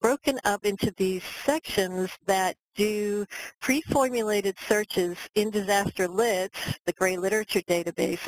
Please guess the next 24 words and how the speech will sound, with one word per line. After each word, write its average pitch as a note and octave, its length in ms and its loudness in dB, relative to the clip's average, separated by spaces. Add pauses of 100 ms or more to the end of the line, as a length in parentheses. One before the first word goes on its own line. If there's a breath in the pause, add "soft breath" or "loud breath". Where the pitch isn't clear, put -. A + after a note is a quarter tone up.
and F#3 180 0
PubMed. - 580 -2 (680 loud breath)
So G3 340 4
what A3+ 240 2
you'll B3 160 2
see C4 560 0
are F#3+ 240 2
the F#3 240 -2
two A#3 300 0
newest A3+ 520 -2
resources, B3 760 0 (220)
in G3+ 100 2
this G3 200 -2
case F#3+ 440 -2
on F#3 400 0
hurricanes F3+ 920 0 (680)
in F3+ 340 0
Gray F#3+ 200 0
Literature, A#3+ 640 2
and F#3 220 -2
the F3+ 80 -2
two G3 520 -2 (400 loud breath)
newest G#3+ 380 0
resources F#3 800 0